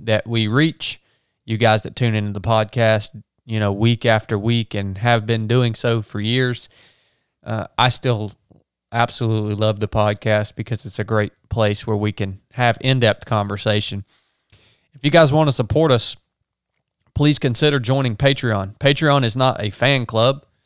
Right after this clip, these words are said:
as many of you guys think it is. It's actually a place where you can, uh, support three oh seven Project, um, and it is a place where you can join us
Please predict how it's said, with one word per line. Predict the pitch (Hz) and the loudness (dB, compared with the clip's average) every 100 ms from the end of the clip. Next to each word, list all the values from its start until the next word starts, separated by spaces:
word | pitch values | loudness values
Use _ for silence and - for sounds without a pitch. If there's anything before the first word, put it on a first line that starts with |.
| _ _ _ | _ _ _
as | - 107 - | -4 -2 -2
many | 113 123 117 | -2 0 0
of | |
you | 107 | -2
guys | 110 117 110 | 0 0 0
think | - 123 110 | -2 -4 -2
it | 104 | -2
is. | 113 123 113 | 0 0 -4
It's | 110 | 0
actually | 123 127 - 113 | 2 2 0 -2
a | |
place | 104 123 123 - | 0 2 2 0
where | 110 110 101 _ _ _ _ | 0 -2 -4 _ _ _ _
you | 117 123 | 0 0
can, | 120 120 110 107 | 2 0 0 2
uh, | 110 110 107 - | 2 2 0 -4
support | - 131 - - 160 151 - - _ _ _ _ _ - | -4 -2 0 2 2 2 -2 -20 _ _ _ _ _ 0
three | 139 | 2
oh | 131 | 4
seven | 135 120 113 | 2 2 2
Project, | - 127 143 156 147 - - - _ - | 4 4 4 2 0 -2 -18 -20 _ -4
um, | 110 107 104 101 95 _ _ _ _ _ - _ - | 0 2 2 -2 -10 _ _ _ _ _ -20 _ -2
and | 127 123 120 120 117 | 2 4 4 2 0
it | 113 113 | 0 0
is | 110 | 0
a | 117 | -2
place | - 127 123 - | 2 2 2 0
where | 117 | -2
you | 110 113 | -2 -4
can | - 104 | -4 -4
join | 98 123 127 | -2 0 2
us | 120 104 - | 0 -2 -6